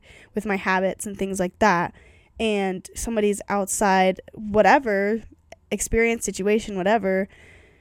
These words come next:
is not going to affect that little bubble that I've created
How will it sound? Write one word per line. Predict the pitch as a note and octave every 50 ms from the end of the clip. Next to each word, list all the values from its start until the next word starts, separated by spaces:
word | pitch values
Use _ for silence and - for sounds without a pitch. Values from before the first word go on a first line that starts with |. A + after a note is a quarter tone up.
| - - - - -
is | A#3 C4 A#3+
not | C#4 C#4+ C#4 C4 -
going | - C#4+ C#4 C#4+
to | C4+ C#4+
affect | C#4 C#4 - - B3+ - - - - - - -
that | - A#3+ A3+ - - A#3
little | A#3+ A#3 A#3 A3+
bubble | G#3 A3 G#3+ G#3+ G#3+ G3+ F#3+
that | F#3 F#3+
I've | F#3+ G3 G3+ G3+ -
created | - A#3 G#3+ G#3 F#3+ F#3 F3+ F3 F3 -